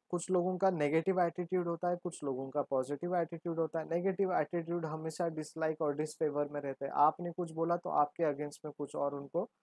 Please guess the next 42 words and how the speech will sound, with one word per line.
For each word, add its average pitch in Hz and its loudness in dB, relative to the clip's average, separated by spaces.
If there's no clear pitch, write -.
negative 147 0
में 160 -4
बोलना 139 -2
ही 135 -4
है। 147 -6
कुछ 226 -2
लोग 220 2
होते 196 0
हैं 202 2
कि 214 -2
आपके 160 2
बात 160 4
से - -10
सहमत 160 -4
होते 175 0
हैं 170 2
लेकिन, 147 -2
अ, 156 2
आपके 160 0
against 156 0
भी 185 6
बोलते 143 2
हैं 139 0
वो, 135 -8
ठीक 151 -8
है, 208 -4
तो 151 -2
वो 147 4
अलग 147 4
attitude 151 0
है। 156 2
कुछ 190 -2
लोगों 208 2
को 233 4
आपका 170 4
point 202 0
नहीं 180 0
पसंद 170 0
आता 147 2
है 185 0
लेकिन 180 -4
वो 180 0